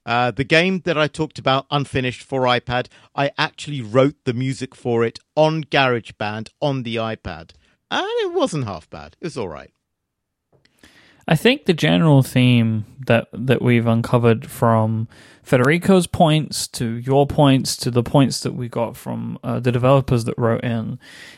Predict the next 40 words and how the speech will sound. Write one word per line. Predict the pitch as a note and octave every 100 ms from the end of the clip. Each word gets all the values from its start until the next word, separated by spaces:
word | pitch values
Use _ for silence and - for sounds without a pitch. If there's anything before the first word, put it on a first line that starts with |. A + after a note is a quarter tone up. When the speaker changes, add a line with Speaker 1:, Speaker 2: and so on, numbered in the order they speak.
| _ -
Speaker 2:
is | C#3 C3
that, | C3 G#2+ - _
you |
know, | D#3 A#2 -
i-, | C#3 -
and | D#3+ D#3
it | -
lines | D#3 F3 D#3
up | C3
with | B2+
some | C3
of | B2
the |
stuff | - -
you |
were | A2
saying | - A2 G#2
earlier, | G#2 G2+ G2+
Shahid, | G2 G2+ G#2+ G#2
that, | A#2 -
like, | A#2 G#2+ - - _
this | - F3+ -
is | E3 D#3
a | D3
machine | A#2+ A#2+ - F#3 F3 E3+ D#3
which | A#2+ -
is | A2+
built | - - G3 E3+ -
for | -
productivity, | C3+ B2 A#2 - - D#3 F#3+ A3+
which | A#3+ F3+
is | B2 -
why | A#2+ C3+
it | B2+
can | - B2
be | A#2
such | - A#2
a | -
great | A2 A2 A2
device | - A#2 A#2 A2 A2+ -